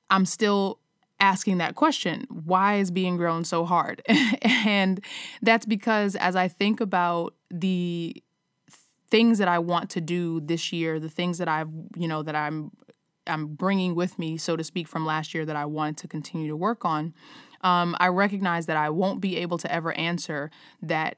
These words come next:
"Why be-, is being grown so hard?" But I wanted to take this episode to talk about my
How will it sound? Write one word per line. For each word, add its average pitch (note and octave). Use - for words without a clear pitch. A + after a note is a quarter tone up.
"Why D#3
be-, D3+
is D#3+
being D#3
grown D#3
so D#3
hard?" G#3+
But G3+
I F3
wanted G3+
to G3+
take F3+
this E3+
episode D#3+
to D3+
talk G3
about D#3
my F3+